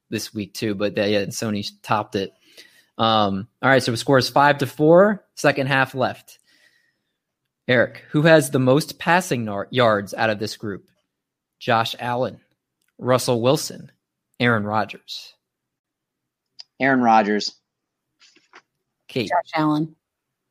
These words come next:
Speaker 1: Kate, you are on fire! Woo!
Speaker 2: Oh.
Speaker 1: Making
Speaker 3: Are you
Speaker 1: Eric look
Speaker 3: telling me
Speaker 1: good.
Speaker 3: I'm perfection?
Speaker 1: You are
Speaker 3: Oh my
Speaker 1: perfection.
Speaker 3: gosh.
Speaker 1: This is,
Speaker 3: Okay.
Speaker 1: this is great. I love Eric getting beat down.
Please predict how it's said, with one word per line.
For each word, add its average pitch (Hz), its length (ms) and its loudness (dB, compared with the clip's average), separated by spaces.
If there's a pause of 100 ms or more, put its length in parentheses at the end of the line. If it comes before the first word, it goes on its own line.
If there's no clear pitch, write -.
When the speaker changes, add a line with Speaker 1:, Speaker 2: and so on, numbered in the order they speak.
(540)
Speaker 1:
Kate, 190 260 4
you 233 120 6
are 269 80 8
on 269 160 0
fire! 359 680 4
Woo! 359 80 4 (160)
Speaker 2:
Oh. 679 720 8
Speaker 1:
Making 254 300 2
Speaker 3:
Are 247 80 6
you 285 60 8
Speaker 1:
Eric - 120 4
look 226 100 -8
Speaker 3:
telling 311 280 4
me 320 80 4
Speaker 1:
good. 311 100 6
Speaker 3:
I'm 285 140 2 (140)
perfection? 294 720 0 (540)
Speaker 1:
You 175 180 -6
are 240 160 -2 (140)
Speaker 3:
Oh 294 60 6
my - 80 0
Speaker 1:
perfection. 151 320 -2
Speaker 3:
gosh. 202 460 4
Speaker 1:
This 160 160 -10
is, 196 140 -2
Speaker 3:
Okay. 180 200 -2
Speaker 1:
this 214 120 -12
is 160 180 -4
great. 139 240 0
I 143 120 2
love 156 380 2
Eric 151 240 -2
getting 123 320 -6
beat 135 340 -8
down. 110 520 -4